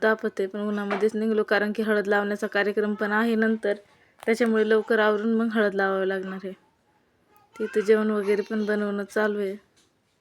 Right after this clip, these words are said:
तर चाललोय आता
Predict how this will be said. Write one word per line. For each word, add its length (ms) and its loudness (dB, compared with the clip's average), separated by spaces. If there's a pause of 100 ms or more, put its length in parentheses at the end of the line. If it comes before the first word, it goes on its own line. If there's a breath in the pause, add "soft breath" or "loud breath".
(2000)
तर 60 -12
चाललोय 600 -4
आता 240 -8